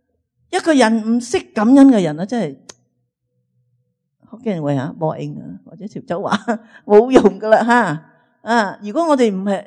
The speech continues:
唔過一個感恩嘅生活呢，唔係淨係口頭啊，生活啊，你哋嘅靈性就會打盹㗎喇，會瞌眼瞓㗎。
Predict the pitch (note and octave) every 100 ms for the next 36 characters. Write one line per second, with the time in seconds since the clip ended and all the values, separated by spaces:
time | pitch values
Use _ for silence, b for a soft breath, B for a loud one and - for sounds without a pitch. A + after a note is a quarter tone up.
0 | - G#3 G#3 G#3 B3 C#4+ C#4+ B3+ F3+ B3
1 | D4 C#4 C4 A3 - D#4+ D4 D4 B3+ E3
2 | A#3+ D#3 D#3 F3+ E3+ G3+ C3+ F3+ - C3+
3 | - C#3 - _ _ _ _ - - -
4 | D#4 E4 C#4+ G3 F#3 E3 - _ _ _
5 | G#3+ C4+ B3 C4 C4 - A#3 G#3+ G3+ A3
6 | C#4 B3+ G3 C4 B3+ A#3 - G#3+ F#3+ F3
7 | F#3 D3+ - _ _ _ _ _ _ _
8 | _ _ A3 C4+ D4+ B3 B3+ C4+ C#4+ B3
9 | A3+ G#3 E3